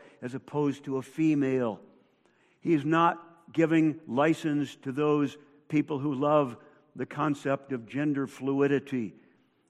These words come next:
He's simply saying when it comes to your Christianity, whether you're a servant or a master, it doesn't matter. You're all one in Christ.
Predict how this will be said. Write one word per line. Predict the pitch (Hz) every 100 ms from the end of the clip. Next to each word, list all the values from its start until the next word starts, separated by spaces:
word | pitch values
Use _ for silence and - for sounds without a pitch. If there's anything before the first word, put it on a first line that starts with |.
| _
He's | - 151
simply | - 196 190 170
saying | 143 - 170 175 165
when | 135
it | 135
comes | - 170 180 175
to | -
your | 135 147
Christianity, | - 165 147 - 135 143 160 175 175 175 170 170 - - -
whether | 139 151
you're | 156 147
a | 139
servant | - 165 180 180 165
or | 139 143
a | 143
master, | 156 175 180 - 143
it | 143
doesn't | 165 165 139
matter. | 135 165 170 160
You're | 143 151
all | 156 160
one | 139 151 175 175
in | 151 135
Christ. | - 180 180 160 - - _